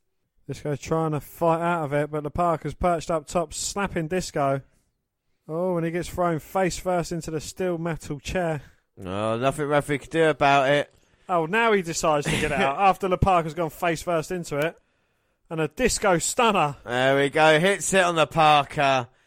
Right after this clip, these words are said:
Speaker 2: Gets the job done. Uh, I was just thinking then, like, the Saturn Booker T, yeah, they, they called it on the spot. I think they did exactly the same with this match. This is fucking something else.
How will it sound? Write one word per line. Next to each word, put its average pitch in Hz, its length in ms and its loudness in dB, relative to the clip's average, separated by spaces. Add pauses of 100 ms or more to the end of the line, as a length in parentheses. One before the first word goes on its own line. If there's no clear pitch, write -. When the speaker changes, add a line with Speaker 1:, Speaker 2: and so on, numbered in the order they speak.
(260)
Speaker 2:
Gets 165 320 2
the 127 120 -4
job 127 440 2
done. 120 440 2 (360)
Uh, 170 260 6
I 185 80 6
was 180 140 2
just 202 160 -6
thinking 170 320 2
then, 175 240 2
like, 139 480 2
the 147 100 -2
Saturn 139 720 2
Booker 151 280 2
T, 139 320 0
yeah, 127 240 0
they, 120 140 -2
they 127 220 -6
called 131 260 -2
it 117 40 -4
on 107 80 -10
the 113 40 -10
spot. 117 380 -4 (360)
I 127 120 0
think 170 180 0
they 131 80 0
did 135 160 -2
exactly 127 340 0
the - 40 -8
same 123 200 -2
with 120 100 -2
this 127 180 -2
match. 101 240 -6
This 147 180 -6
is 123 100 -10
fucking 98 600 -8 (160)
something 104 260 -4
else. 117 440 -2